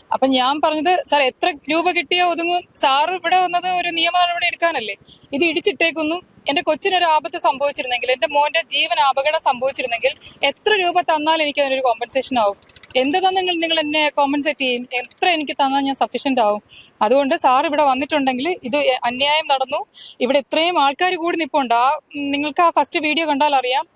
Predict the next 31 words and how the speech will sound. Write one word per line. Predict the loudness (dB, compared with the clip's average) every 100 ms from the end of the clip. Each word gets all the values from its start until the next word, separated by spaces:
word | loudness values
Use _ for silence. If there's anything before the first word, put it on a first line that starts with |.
| -2
ആ | 0
ഏരിയയിലുള്ള | 2 0 0 2
ആൾക്കാരെല്ലാം | 2 2 0 0 -4 -2 -2
അവിടെ | -2
കൂടി | -2 -2 -2
നിപ്പുണ്ട്. | 0 0 0 0 -2 _ -20 _
ഓപ്പോസിറ്റ് | 0 2 0 -2 -2
ബാങ്കിൽ | 0 0 -2 -2
സി | -2
സി | -2 -2
ടി | -2
വി | -2
ദൃശ്യങ്ങളുണ്ട്, | -4 -2 0 0 -2 0 -2 -2 _ _ _ _
ആ, | 0
ദൃക്സാക്ഷികളുണ്ട്. | 0 -2 0 0 0 0 0 0 -2 -2
സാർ | -2 2 2
ഇതിന് | 0 -4 -2
വേണ്ട | -2 -2
നടപടികൾ | -2 -2 0 0
എടുത്താൽ | -2 0 -2
മതി. | -2 -10 -14 -20 -4
സെറ്റിൽമെന്റ് | -2 0 0 2 2
അല്ല | 2 2
ഞങ്ങൾക്ക് | -2 -2 -2
വേണ്ടത്, | 0 -2 0
ഇതിന് | -2 -2 -2
ന്യായമായ | 2 2 2 0 0
നടപടി | 0 0 -2
എടുക്കുകയാണ് | -6 -2 -2 0
വേണ്ടതെന്ന്" | -4 -6 -4 -4
പറയുന്നു. | -6